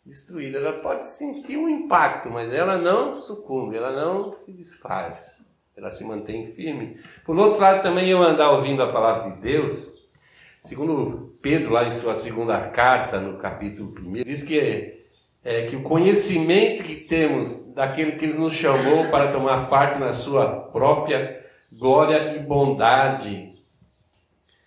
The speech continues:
traz o quê? Uma revelação do poder, da força sobrenatural de Deus que vem para glorificar o nome de Jesus e trazer também sobre a minha fé.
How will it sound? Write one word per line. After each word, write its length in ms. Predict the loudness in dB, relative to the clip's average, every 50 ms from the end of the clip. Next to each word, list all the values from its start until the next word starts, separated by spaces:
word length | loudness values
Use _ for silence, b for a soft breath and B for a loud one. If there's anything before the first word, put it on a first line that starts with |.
| _ _ _ _ _ _ _
traz 640 | -4 0 2 4 4 4 4 2 0 0 -2 -2 -4
o 140 | -6 -6
quê? 420 | -4 -2 0 0 0 -2 -4 -8 -12 -16 -18 -20 _ _
Uma 200 | -8 -8 -8 -8
revelação 1000 | -8 -10 -4 -2 -2 -2 0 0 0 2 4 4 4 4 0 -2 0 0 0 -2
do 160 | -2 -4 -4
poder, 920 | -4 -2 -2 -2 -2 -4 -2 2 2 2 2 2 -2 -6 -10 -14 -18 -20 b b b b b b b b b
da 140 | -2 -2 0
força 440 | 0 0 0 0 2 2 0 -2 -2
sobrenatural 1400 | -2 -2 0 0 0 0 0 2 2 2 2 2 0 0 2 4 6 8 8 8 6 4 2 -2 -10 -14 -20 -20 _ _ -20
de 100 | -20 -20
Deus 460 | -14 -6 -2 0 2 2 2 0 -4
que 160 | -8 -10 -10
vem 360 | -8 -4 -2 -2 -2 -2 -2 0
para 220 | 0 0 0 0
glorificar 1160 | -2 -4 -2 0 2 2 2 2 0 -4 -8 -10 -14 -16 -18 -12 -4 2 2 4 6 6 4 4
o 80 | 2
nome 280 | 0 0 0 -2 -2 -4
de 180 | -6 -6 -6 -4
Jesus 400 | -4 -4 -6 -6 -8 -10 -10 -10
e 80 | -12
trazer 760 | -10 -6 -4 -4 -4 -4 -6 -8 -6 -6 -6 -6 -8 -12 -18 -20 _ _ -20 _ _ _ -10
também 340 | -8 -8 -6 -6 -8 -8 -8
sobre 220 | -8 -8 -8 -8
a 40 | -10
minha 260 | -10 -10 -10 -12 -12 -14
fé. 320 | -16 -20 -20 -20 -20 -20